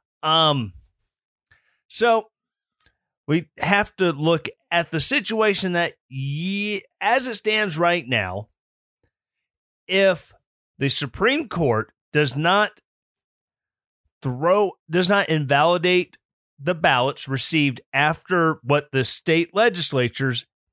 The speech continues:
of Michigan, Pennsylvania, North Carolina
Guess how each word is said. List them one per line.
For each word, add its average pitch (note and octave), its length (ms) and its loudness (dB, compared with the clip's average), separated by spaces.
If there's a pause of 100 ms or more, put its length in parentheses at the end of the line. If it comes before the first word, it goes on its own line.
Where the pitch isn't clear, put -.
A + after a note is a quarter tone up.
(240)
of B2 260 4
Michigan, C3+ 600 0
Pennsylvania, C3 880 0
North B2+ 320 -2
Carolina A#2+ 840 0